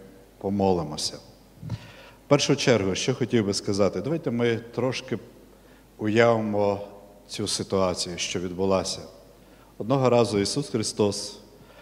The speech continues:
прийшов десь там на берег озера Генісарецького. Це те саме, що й Галилейське. Ось, просто інша назва, але це одне й те саме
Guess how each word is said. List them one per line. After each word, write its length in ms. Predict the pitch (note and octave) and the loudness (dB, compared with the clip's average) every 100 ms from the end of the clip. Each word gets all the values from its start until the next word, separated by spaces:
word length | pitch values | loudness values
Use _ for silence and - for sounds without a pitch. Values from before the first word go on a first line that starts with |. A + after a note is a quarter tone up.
| - - | -20 -4
прийшов 520 | - G#2+ - C#3+ C#3+ B2+ - - | 2 4 6 6 4 0 -10 -14
десь 340 | - F#2+ A2+ - | -10 0 0 2
там 300 | G#2+ G#2+ A2+ - - - - - - - | 0 -2 -4 -12 -20 -20 -20 -20 -20 -10
на 120 | F#2 | -8
берег 500 | F2 A#2 A#2 A2+ - - | 6 8 8 6 0 -2
озера 380 | A#2 G#2+ G#2 G2 | 0 2 0 0
Генісарецького. 960 | F2+ F#2 F2+ - A2 B2+ - - A2 G#2+ - - - - - - | -2 -6 -4 0 2 2 -2 -6 -8 -8 -18 -20 -20 -20 -20 -14
Це 140 | - | -6
те 120 | A#2+ | -2
саме, 340 | A#2 A#2+ G#2+ G2+ | 2 4 4 2
що 180 | - G2 | -2 -4
й 40 | |
Галилейське. 920 | F2+ F#2+ A2 C3 C3 - - A2+ A2 - - - - - - - - - - - | 0 2 6 6 6 0 0 0 0 -6 -18 -20 -20 -20 -20 -20 -20 -20 -18 -2
Ось, 520 | G2+ G2+ G2 - - - - G2 - | 2 4 2 -2 -6 -14 -18 -18 -6
просто 320 | F#2+ - G2 | -6 0 0
інша 300 | F#2+ - F#2+ | 0 0 0
назва, 360 | G#2+ G#2+ G2 | 2 2 2
але 160 | F#2 F#2 | 0 0
це 180 | - F#2 | -2 -2
одне 220 | F2+ G2 | 0 -2
й 20 | |
те 140 | F2+ F#2 | -2 -4
саме 380 | - F#2 F2 | -4 -4 -4